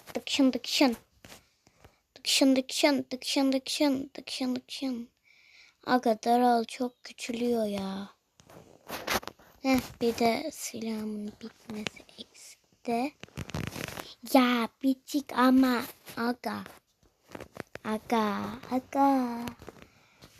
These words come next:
Bu da bitik. Şimdi ben ne yapacağım, ölecek miyim? Tencere yemek yaparım. Sana bir gözlüğü çarptım. Tam zamanında geldim küçük kadar, küçük kadar.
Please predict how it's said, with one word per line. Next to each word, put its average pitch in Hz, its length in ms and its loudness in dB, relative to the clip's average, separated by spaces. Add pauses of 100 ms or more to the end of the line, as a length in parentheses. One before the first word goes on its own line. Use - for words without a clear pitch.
(160)
Bu 240 80 -4
da 269 100 10
bitik. 262 320 -4
Şimdi 277 360 6
ben 262 380 6 (1000)
ne 254 60 4
yapacağım, 262 380 0
ölecek 247 480 -2
miyim? 220 240 -8 (920)
Tencere 233 800 4
yemek 233 680 -4
yaparım. 262 600 0 (520)
Sana 220 280 -4
bir 214 280 -8
gözlüğü 214 640 -10 (100)
çarptım. 226 560 -16 (520)
Tam 285 160 6
zamanında 269 760 4
geldim 240 540 0
küçük - 440 -6
kadar, 214 440 -4
küçük - 520 -12
kadar. 214 440 -10